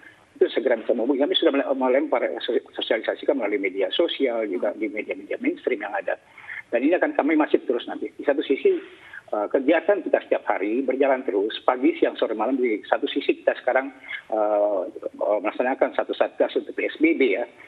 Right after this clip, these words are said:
pembatasan sk-, sosial berskala besar. Kemudian juga kita menghadapi sekarang ada namanya operasi, eh, operasi ketupat dalam rangka ini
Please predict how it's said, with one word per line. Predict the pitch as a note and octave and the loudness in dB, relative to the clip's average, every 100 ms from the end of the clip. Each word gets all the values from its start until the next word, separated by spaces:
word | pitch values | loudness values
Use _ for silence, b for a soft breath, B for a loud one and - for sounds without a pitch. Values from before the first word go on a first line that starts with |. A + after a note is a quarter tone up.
| B B - | B B -6
pembatasan | A2 A2 - B2 - | -2 -2 2 0 2
sk-, | B2+ - | -2 -2
sosial | - - | -2 -2
berskala | G#2 - G2+ G2+ | -2 -2 -2 0
besar. | - F3 | 2 2
Kemudian | C3+ A2+ G2+ | 0 -2 -2
juga | F#2+ A2+ - | 0 -2 -2
kita | A2 | -4
menghadapi | G#2 A2 C3+ E3 | -2 -2 0 0
sekarang | - A#2+ G#2+ | -2 -2 -2
ada | G2+ | -4
namanya | G#2 G2 G2+ A2 G#2+ | -6 -4 -4 -4 -2
operasi, | G#2+ - G#2+ - A#2+ G2 G#2+ B B B B - | -4 -2 -2 -2 -2 -4 -6 B B B B -8
eh, | G2+ F#2+ G2 F#2+ F#2+ | -4 -2 0 -2 -4
operasi | - G2 - - G#2 | -2 -2 -2 -2 -2
ketupat | - - - B2+ A2 - - _ | 0 0 2 2 0 -6 -20 _
dalam | G#2+ G#2+ | -4 -2
rangka | G2 G2 A2+ E2 A2+ | -4 0 -2 -2 -2
ini | D3+ | -4